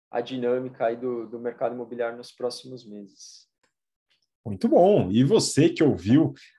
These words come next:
Speaker 2: agora, ah, toda essa expectativa, né, do que a gente pode ter no mercado imobiliário, pode tomar um pouco, de, de forma um pouco mais bem definida a sua decisão, né, em relação à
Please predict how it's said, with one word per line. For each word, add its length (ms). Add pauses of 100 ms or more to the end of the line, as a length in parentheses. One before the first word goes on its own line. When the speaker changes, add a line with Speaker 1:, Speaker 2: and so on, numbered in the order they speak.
Speaker 2:
agora, 640 (160)
ah, 240
toda 220
essa 240
expectativa, 1120
né, 240
do 120
que 100
a 60
gente 260
pode 420
ter 240
no 140
mercado 460
imobiliário, 680 (240)
pode 360
tomar 300
um 160 (200)
pouco, 500 (260)
de, 400
de 220
forma 320
um 140
pouco 220
mais 500 (320)
bem 320
definida 500
a 40
sua 280
decisão, 920
né, 120
em 100
relação 600 (300)
à 440